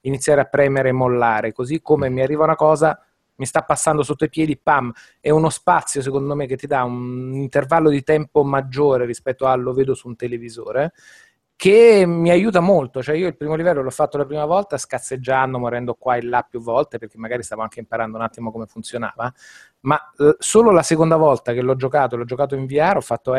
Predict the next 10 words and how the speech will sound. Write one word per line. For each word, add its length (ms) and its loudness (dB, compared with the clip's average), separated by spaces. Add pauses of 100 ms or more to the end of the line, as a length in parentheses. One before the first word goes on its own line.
S 200 -4
a 140 0
quasi 320 -2
tutti 260 -12
i 20 -4
livelli 540 -6
senza 360 -6
morire 340 -6
mai. 400 -16 (1000)
Quindi 380 0